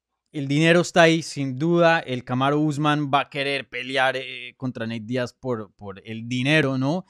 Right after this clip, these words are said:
Y no darle esa oportunidad también al Colby Covington. U F C le encanta el dinero, pero también es darle una opción. No estoy diciendo que Díaz le pueda ganar a Usman, pero pues,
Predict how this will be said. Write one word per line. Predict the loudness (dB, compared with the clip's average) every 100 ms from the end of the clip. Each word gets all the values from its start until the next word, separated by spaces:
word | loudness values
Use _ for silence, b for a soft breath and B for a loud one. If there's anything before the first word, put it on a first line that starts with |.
| _ -8
Y | 0
no | 4
darle | 6 4 2
esa | 0
oportunidad | 0 -2 -2 -2 0 0 0 0
también | -2 -2 -2
al | -4 -4
Colby | -2 0 0
Covington. | 0 0 0 -4 -8 -10 _
U | 0 2
F | 2
C | 2
le | 2
encanta | 0 0 2 0
el | 2
dinero, | 2 2 -2 _ _ _
pero | 2 2
también | 4 2 2 0
es | 0
darle | 0 -2 -2
una | -2 -2
opción. | -4 -4 0 0 -2 -10 _ _ -20 -8
No | -2
estoy | 0 0
diciendo | 4 4 4
que | 4 4 4
Díaz | 0 0 0
le |
pueda | 0 0 2
ganar | 2 6
a | 6
Usman, | 6 4 0
pero | -2 -4
pues, | -4 -8 -10